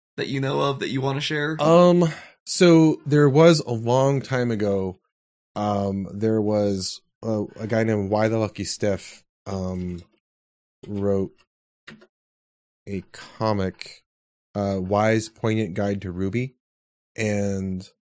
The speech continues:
Speaker 2: it's not the same as Wes Boss's JavaScript guide, but, um, it's, like, discusses Ruby, like, by, via comics.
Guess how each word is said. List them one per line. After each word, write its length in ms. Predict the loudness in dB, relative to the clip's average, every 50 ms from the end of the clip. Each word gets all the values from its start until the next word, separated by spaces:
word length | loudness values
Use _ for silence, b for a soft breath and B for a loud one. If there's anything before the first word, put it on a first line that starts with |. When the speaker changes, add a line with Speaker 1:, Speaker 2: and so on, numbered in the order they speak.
| _ _ _ _
Speaker 2:
it's 220 | -10 -8 -6 -4 -2
not 320 | 0 0 2 0 0 -2
the 80 | -4 -4
same 440 | -2 -2 0 0 2 0 0 -2
as 260 | -2 -2 -4 -4 -2 -4
Wes 180 | -4 -4 -4
Boss's 360 | -4 -4 -4 -4 -4 -8 -6
JavaScript 440 | -4 -4 -4 -4 -4 -6 -8 -10 -8
guide, 400 | -8 -8 -8 -6 -8 -8 -10 -12 -8 -6
but, 200 | -6 -6 -6 -8 _ -10
um, 460 | -8 -6 -6 -6 -6 -8 -10 -12 -14 _ _ _ _ _ _ _ _ _ _ _ _ _ _ _ _ _ _ _ _ _ _ _ _ _ _ _ _ _ -6
it's, 300 | -6 -6 -6 -8 -8 -8 -6
like, 340 | -4 -4 -4 -4 -8 -12 -8
discusses 560 | -6 -6 -6 -2 -2 -2 -2 -2 -4 -6 -6
Ruby, 460 | -4 -4 -2 -2 -2 -2 -2 -4 -4
like, 260 | -4 -4 -6 -6 -8 _ _ _ _ _ _ -6
by, 200 | -4 -4 -4 -6 -8
via 220 | -10 -6 -4 -4 -4
comics. 720 | -6 -8 -6 -6 -4 -4 -6 -8 -10 -10 -10 -10 -12 -14